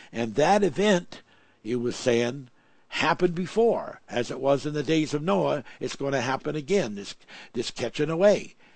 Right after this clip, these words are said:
And when I got that oracle, I was just, I was just dumbfounded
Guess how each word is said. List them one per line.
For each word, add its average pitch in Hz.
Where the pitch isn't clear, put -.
And 131
when 131
I 120
got 175
that 143
oracle, 127
I 135
was 123
just, -
I 127
was 123
just -
dumbfounded 147